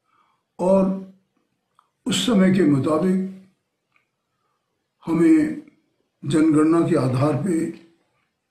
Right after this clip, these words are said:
ये बताया गया था कि हमारी जनसंख्या के आधार पर निगम बनना संभव नहीं है, परंतु अब जबकि सरकार ने फैसला लिया है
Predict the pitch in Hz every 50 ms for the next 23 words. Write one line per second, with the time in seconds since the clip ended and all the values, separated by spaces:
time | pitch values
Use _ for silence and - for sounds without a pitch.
0 | _ _ _ _ _ _ _ _ _ _ _ _ _ _ _ _ _ _ _ _
1 | _ _ _ _ _ _ _ _ _ _ _ _ - - 185 202 220 190 165 -
2 | 180 170 165 156 151 147 170 180 170 170 175 175 180 170 - 214 190 131 139 165
3 | 170 165 165 170 170 151 139 - - - - _ _ _ _ - 139 139 165 160
4 | 147 135 165 160 165 156 202 202 165 139 190 - 160 156 147 135 147 147 147 143
5 | 143 - 185 190 196 196 - - - - _ _ _ _ _ _ _ _ _ _
6 | _ - 170 175 180 180 190 170 160 143 131 131 131 131 135 143 175 190 190 -
7 | - - - _ _ _ _ _ _ _ _ _ _ _ _ _ _ _ _ _
8 | _ _ _ _ _ _ _ _ _ _ _ _ - - 185 196 202 202 214 196
9 | 170 165 156 139 143 147 113 113 120 - - - - - - _ _ _ _ _
10 | _ _ _ _ _ _ _ _ - 160 165 185 196 190 190 269 240 - - -
11 | - - - _ _ _ _ - - 175 175 147 127 113 - - - _ _ _
12 | _ _ _ _ 139 143 151 131 - - - 147 - 156 143 - - 151 143 143
13 | 143 139 - - 147 139 - - - 156 135 123 120 123 123 117 117 120 - -